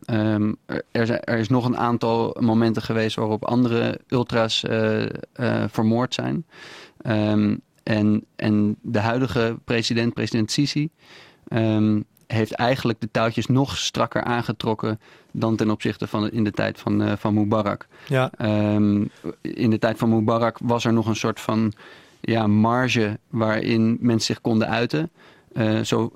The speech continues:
Speaker 1: zolang ze niet te, eh, erg deden.
Speaker 2: Mhm.
Speaker 1: Ehm, nou, dat is ten opzichte van het, eh, van het regime is dat geëscaleerd, eh, en is de revolutie uitgebroken.
Speaker 2: Ze zijn eigenlijk kalt gesteld, hè, zou je
Speaker 1: Precies, en
Speaker 2: kunnen
Speaker 1: Sisi
Speaker 2: zeggen.
Speaker 1: heeft heel erg snel, vanaf het begin van zijn regime, heeft hij gezegd: "Ik heb twee grote tegenstanders.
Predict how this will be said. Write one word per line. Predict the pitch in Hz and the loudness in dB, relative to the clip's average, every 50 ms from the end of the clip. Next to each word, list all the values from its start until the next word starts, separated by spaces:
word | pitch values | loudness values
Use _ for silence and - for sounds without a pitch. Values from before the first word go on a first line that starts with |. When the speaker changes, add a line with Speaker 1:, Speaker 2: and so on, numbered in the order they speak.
| - - 110 | -8 -8 -6
Speaker 1:
zolang | - 120 120 110 113 113 107 | -2 0 0 2 2 2 2
ze | - 120 | 2 2
niet | 110 123 131 120 - _ _ | 2 4 2 2 0 _ _
te, | - 151 139 120 107 107 - _ _ - _ _ _ | 2 2 2 2 0 -2 -8 _ _ -20 _ _ _
eh, | - 113 113 107 107 110 104 - - | -4 -2 0 0 0 0 0 0 0
erg | 117 127 131 - | 0 0 -2 -2
deden. | - 120 117 120 123 127 143 160 135 123 113 | 0 0 2 2 2 0 0 0 0 0 2
Speaker 2:
Mhm. | 127 139 147 143 - _ | 2 0 0 -4 -6 _
Speaker 1:
Ehm, | - 120 110 113 110 | -4 -2 0 2 2
nou, | 113 113 95 95 - | 2 2 0 0 0
dat | 113 110 107 | -2 0 0
is | 110 104 - - - - - _ _ - 73 - - - _ _ _ _ _ _ 139 139 127 123 | 0 -2 -2 -6 -8 -12 -18 _ _ -16 -16 -16 -16 -18 _ _ _ _ _ _ -10 -10 -8 -4
ten | - 120 117 120 | 0 0 0 2
opzichte | - 127 - - 120 110 - 110 | 0 -2 -2 -2 -4 -4 -4 -6
van | - 123 117 113 | -4 -2 0 0
het, | 110 110 - | 0 -2 -2
eh, | - 117 110 110 | -2 -2 -2 -2
van | - - 113 | -2 0 -2
het | 113 104 | 0 0
regime | 113 117 110 131 123 117 117 | 0 0 2 4 2 4 2
is | 113 110 | 2 0
dat | 113 104 | 0 -2
geëscaleerd, | - 101 - 123 - - 113 110 113 131 156 160 - - _ _ _ | 0 -2 -2 0 0 0 2 2 2 2 0 -2 -6 -14 _ _ _
eh, | - - 117 | -6 -2 -2
en | 113 113 - - 123 117 | 0 0 0 0 -2 0
is | 110 120 110 | -2 -2 -4
de | - | -2
revolutie | 110 113 113 - 117 113 123 123 - - 117 | -2 -2 0 0 0 0 0 -2 -2 -4 -4
uitgebroken. | 117 117 - - - 113 110 117 117 110 - 117 | -4 -4 -4 -4 -6 -6 -4 -4 -4 -4 -4 -2
Speaker 2:
Ze | 135 | 0
zijn | 120 151 147 | 2 2 2
eigenlijk | 143 147 143 - - - | 4 2 0 0 0 0
kalt | 151 147 175 175 | 2 2 2 2
gesteld, | - 135 120 - - - 123 113 107 98 - | 2 0 0 2 2 2 2 2 2 0 0
hè, | 143 | 0
zou | 180 190 127 | 0 2 2
je | 131 | 2
Speaker 1:
Precies, | 123 147 135 - | 2 2 2 4
en | 127 | 2
Speaker 2:
kunnen | 127 123 | 2 4
Speaker 1:
Sisi | 120 151 | 2 2
Speaker 2:
zeggen. | 139 156 151 143 143 | 4 4 4 4 2
Speaker 1:
heeft | 110 | 2
heel | 117 135 147 160 160 | 2 4 4 4 4
erg | 143 139 - | 4 2 0
snel, | - 139 135 135 135 131 - | 0 2 2 4 2 2 0
vanaf | - - 127 123 123 | 0 0 0 0 -2
het | - 127 | -2 -4
begin | 117 - - 147 147 147 | -4 0 2 2 2 2
van | 143 131 127 | 2 2 0
zijn | 127 120 120 | 2 0 0
regime, | 120 117 - 131 127 123 | 0 0 2 2 2 2
heeft | 123 117 | 2 0
hij | - 117 | -2 -4
gezegd: | 107 110 117 107 - | -2 -2 -2 -2 -2
"Ik | 120 | -4
heb | - 123 - | -4 -4 -4
twee | - 147 139 135 | -2 -2 -2 0
grote | - - 117 120 - - | -2 -2 -4 -4 -4 -4
tegenstanders. | - 131 135 139 - - - 123 120 127 131 131 - | -2 -2 -2 -4 -4 -4 -2 0 0 0 -2 -2 -6